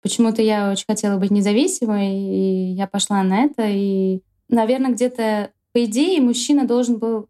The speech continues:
как бы, сказать, как здесь осно-, в основном мужчины говорят так, то есть если ты больше зарабатываешь, тут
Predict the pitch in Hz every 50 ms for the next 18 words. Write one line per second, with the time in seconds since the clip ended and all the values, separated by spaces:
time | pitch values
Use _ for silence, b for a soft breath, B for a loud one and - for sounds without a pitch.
0 | _ - 208 190 190 190 190 - - - 208 196 196 202 196 196 - 190 - 196
1 | 190 208 202 202 - _ - 214 196 - 220 - - - - - - - - 214
2 | 208 220 214 220 262 320 359 311 262 277 - 285 277 262 240 233 226 226 233 240
3 | 233 - 180 - - 185 180 - 190 - - 208 190 - 214 202 233 233 226 226
4 | 202 208 214 214 202 214 269 359 427 - 269 208 196 185 185 - _ _ _ _
5 | _ _ - 254 277